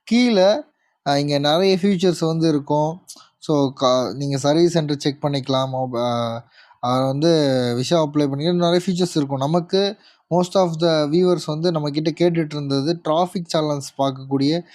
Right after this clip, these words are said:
அந்த ஒரு இது. இங்க பே டிராஃபிக் சலான்ஸ் அப்படிங்கிற ஒரு ஆப்ஷன் இருக்கு பார்த்தீங்களா? இதை கிளிக் பண்ணி உங்களுக்கு வேணுங்கிற வண்டி நம்பர் வந்து கொடுத்துக்கலாம். இப்போ எக்ஸாம்பிளுக்கு நான் ஒரு வண்டி நம்பர் வந்து கொடுத்து வச்சிருக்கேன். So, இப்போ பாருங்க, இதுல வந்து, அ, டிராஃபிக் சலான்ஸ் எதுவுமே பெண்டிங்ல இல்ல. So, பெய்டு எதுவுமே கிடையாது. So,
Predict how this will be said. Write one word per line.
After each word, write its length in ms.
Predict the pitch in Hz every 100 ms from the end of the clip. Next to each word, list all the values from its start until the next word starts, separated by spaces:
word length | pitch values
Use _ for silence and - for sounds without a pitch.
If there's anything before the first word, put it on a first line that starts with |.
| - - -
அந்த 200 | 139 139
ஒரு 120 | 135
இது. 200 | 127 180
இங்க 200 | 160 135
பே 280 | 123 180 196
டிராஃபிக் 460 | 180 156 165 180 165
சலான்ஸ் 260 | 160 160 156
அப்படிங்கிற 220 | 147 151
ஒரு 180 | 147 143
ஆப்ஷன் 140 | -
இருக்கு 200 | 139 123
பார்த்தீங்களா? 240 | 120 151 139
இதை 180 | 147
கிளிக் 280 | 147 151 143
பண்ணி 380 | 147 135 170 202 _ - _
உங்களுக்கு 340 | - 147 139 139
வேணுங்கிற 680 | 180 185 165 185 - - 127
வண்டி 260 | 139 165
நம்பர் 220 | 180 160 143
வந்து 200 | 147 139
கொடுத்துக்கலாம். 420 | 139 139 127 143
இப்போ 160 | 156
எக்ஸாம்பிளுக்கு 440 | 113 113 143 151 165
நான் 160 | 160
ஒரு 120 | 143 131
வண்டி 200 | 135 160
நம்பர் 280 | 151 139
வந்து 600 | 127 135 151 151 131 117 117 - _ _ _ _ -
கொடுத்து 280 | 165 160
வச்சிருக்கேன். 420 | 151 151 127 143 175
So, 260 | 180 196 180
இப்போ 80 | 160
பாருங்க, 500 | 170 180 160 165 165
இதுல 180 | 151 147
வந்து, 300 | 147 165 156 117
அ, 160 | 127 - _ -
டிராஃபிக் 340 | 156 165 165
சலான்ஸ் 200 | 165 160
எதுவுமே 400 | 151 139 156 147
பெண்டிங்ல 320 | 143 156 151 143
இல்ல. 300 | 135 165 196 _ - _
So, 380 | - 180 170 156
பெய்டு 200 | 170 175
எதுவுமே 320 | 165 156 156 156
கிடையாது. 460 | 143 139 139 127
So, 460 | 120 165 160 131